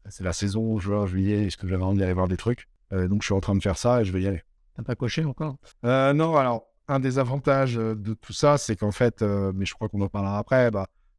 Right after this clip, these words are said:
Speaker 1: j'ai fait quelques trucs dans la musique, un label, je me suis
Speaker 2: Ouais.
Speaker 1: fait plein de potes là-dedans. Et donc, en fait, j'ai l'avantage d'être un peu invité où je veux. Et donc, je peux tout faire à la dernière minute, quoi. Si je décide d'y aller, j'ai toujours une invite.
Speaker 2: Et justement, ce label, euh, Lève Front d'Or, euh,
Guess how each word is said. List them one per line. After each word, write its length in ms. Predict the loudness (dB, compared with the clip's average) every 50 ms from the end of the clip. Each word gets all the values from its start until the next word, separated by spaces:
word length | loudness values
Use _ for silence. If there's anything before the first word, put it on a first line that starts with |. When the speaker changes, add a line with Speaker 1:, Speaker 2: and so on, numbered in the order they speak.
| -10
Speaker 1:
j'ai 120 | -6 -6 -2
fait 120 | -2 0
quelques 240 | 0 0 -2 -2 -4
trucs 160 | -2 0 0
dans 80 | 0 2
la 80 | 2
musique, 400 | 0 0 -2 -2 -2 -2 -2 0
un 60 | 0
label, 320 | 0 0 2 2 2 2 2
je 60 | 0
me 40 | -2
suis 100 | -2 0
Speaker 2:
Ouais. 60 | 0
Speaker 1:
fait 60 | -2
plein 180 | 0 0 0 0
de 60 | 0
potes 160 | 0 -2 -2
là-dedans. 320 | -2 -2 0 0 -2 -2 -2
Et 60 | -4 -4
donc, 140 | -4 -4 -4
en 40 | -2
fait, 160 | -2 -2 0
j'ai 100 | 0 -2
l'avantage 340 | -2 -2 -2 0 -2 -2 -2
d'être 160 | 0 -2 -2
un 60 | -4
peu 180 | -2 0 0 0
invité 460 | 0 -2 -6 -4 -4 -4 -4 -4 -6 _ _ _ _ -10
où 80 | -8 -4
je 80 | 0
veux. 180 | 0 0 0 -2 -6 _ _ _ _ _ -6
Et 60 | -4 -2
donc, 180 | -2 -2 -2
je 40 | -2
peux 160 | 0 0 0 0 _ -16
tout 100 | -16 -14
faire 180 | -4 0 2 2
à 40 | 2
la 80 | 4 2
dernière 200 | 4 2 4 2
minute, 260 | 2 2 0 -2 -6
quoi. 180 | -8 -10 -10 -10
Si 160 | -10 -10 -10
je 60 | -6
décide 240 | -6 -6 -6 -6 -6
d'y 120 | -2 0 0
aller, 160 | 2 2 0
j'ai 140 | 0 -2 -6
toujours 200 | -6 -6 -4 -4
une 80 | -4
invite. 180 | -4 -6 -10 -14 _ _ -10 -4
Speaker 2:
Et 280 | -2 0 0 0 0
justement, 460 | 0 -2 -4 -4 -2 0 0 0 0 -2
ce 140 | -2 -2 2
label, 380 | 4 4 4 4 4 2 4
euh, 140 | 4 2 2
Lève 160 | 2 0 -2
Front 280 | -2 -6 -6 -2 -2 0
d'Or, 280 | 0 2 2 2 2 0
euh, 140 | -2 -4